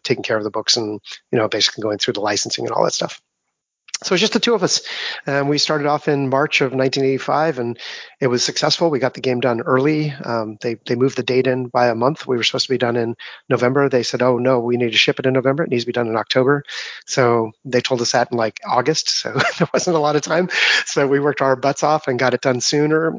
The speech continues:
Um, it was really, really pretty solid, a pretty much bug-free, uh, game. It was one of our best, I think, in that way. Um, and they liked it so much, they said, "We'd like to have you do the, uh,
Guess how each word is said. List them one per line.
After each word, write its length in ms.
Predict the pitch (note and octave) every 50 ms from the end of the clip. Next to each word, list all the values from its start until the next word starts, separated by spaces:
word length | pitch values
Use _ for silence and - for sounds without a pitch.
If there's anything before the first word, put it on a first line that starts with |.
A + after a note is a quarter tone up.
| B3 B3+
Um, 380 | - C3+ B2+ B2 A#2 A#2 A#2+ - - - - - - _
it 120 | - C3 A#2+
was 160 | A#2+ A#2 A2+
really, 260 | C3 D#3 E3 C3+ B2 - _
really 240 | C3+ D3 C#3 C3 A#2 - -
pretty 160 | - D3 C3+
solid, 360 | - - - C3 A#2+ A2 A2+ A2+
a 60 | G#2+ - - - _ -
pretty 160 | - C3 B2
much 180 | A#2 A2+ -
bug-free, 540 | - B2+ A#2 A2+ - - A#2+ A2+ A2+ A2+ G#2+
uh, 240 | - - A2 A2 A2+ - _ _
game. 240 | - A#2+ A#2 A#2 A#2+
It 60 | A#2+
was 120 | A#2 A2 -
one 120 | B2+ A2+
of 60 | G#2+
our 100 | G#2+ G#2+
best, 260 | - A#2 A#2+ A#2 -
I 60 | A#2+ A#2+
think, 240 | - A#2 - -
in 60 | A2 A2
that 120 | G#2+ A2+
way. 200 | C3 A#2 A#2+ C3 - - - - - - - - - _
Um, 320 | - B2 A#2 A#2 G#2+ A2 G2+ - - - - - - - - - - _ -
and 180 | D#3 C#3 C3+ C3
they 140 | C#3 C3+ B2
liked 320 | B2 B2 C3 C3+ C3 -
it 60 | D3
so 140 | - - C#3
much, 220 | C3 D3+ D#3+ -
they 80 | - D3
said, 220 | B2+ - C#3 B2+
"We'd 160 | A#2 C3 C3 C3
like 180 | B2+ B2+ -
to 100 | - C3
have 160 | A2+ B2+ A#2+
you 80 | A#2 A#2+
do 300 | A2+ B2+ B2+ B2 B2 A#2+
the, 240 | A#2+ B2 A#2+ A#2 A#2
uh, 160 | A2+ A#2 A#2